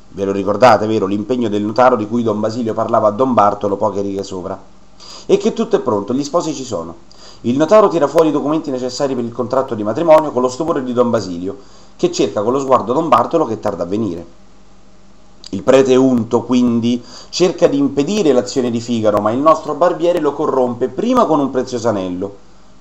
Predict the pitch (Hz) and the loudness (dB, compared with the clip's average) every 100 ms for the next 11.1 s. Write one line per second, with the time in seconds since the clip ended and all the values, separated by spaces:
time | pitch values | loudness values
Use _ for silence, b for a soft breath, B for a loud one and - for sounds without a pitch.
0 | - 110 120 120 117 113 110 - 95 98 | -4 0 2 2 2 0 -2 -2 0 0
1 | 101 - - - - 113 127 113 92 101 | -4 -10 -20 -12 -6 -4 -4 -4 -6 -6
2 | 120 123 175 151 101 117 B B B - | -6 -2 -2 -2 -2 -6 B B B -4
3 | 220 156 117 110 165 156 - 110 - 101 | -2 0 -2 -4 -4 -6 -6 -10 -6 -4
4 | 95 87 82 80 85 87 - - - - | -2 -4 -6 -10 -12 -14 -18 -20 -20 -20
5 | - - - - - - 107 123 135 160 | -20 -20 -20 -20 -18 -8 0 0 4 4
6 | 185 165 110 123 120 120 123 143 160 139 | 4 0 -4 -4 -4 -6 -6 -4 -6 -8
7 | - 113 113 113 107 127 131 117 107 104 | -10 -10 -8 -8 2 2 2 -4 -4 -4
8 | 104 147 143 139 - 127 123 135 117 90 | -4 -4 -4 -10 -8 -6 -2 -2 -4 -12
9 | 82 - - - B B B B 131 180 | -14 -20 -20 -20 B B B B 0 2
10 | 165 156 202 180 170 127 85 80 - 92 | 2 2 2 6 4 4 0 -2 -6 -8